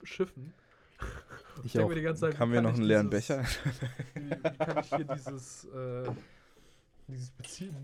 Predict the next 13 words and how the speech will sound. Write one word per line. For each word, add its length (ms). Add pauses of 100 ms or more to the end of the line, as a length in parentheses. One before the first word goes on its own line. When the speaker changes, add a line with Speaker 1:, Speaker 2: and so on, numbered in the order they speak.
Speaker 1:
diepe 240
Bes-, 280
Beziehungsgespräch... 1040 (320)
Äh, 60
Speaker 2:
So 220
deep 280
ist 120
es 140
nicht. 200 (680)
Speaker 1:
Nein, 320 (200)
aber 380
es 200
ist... 500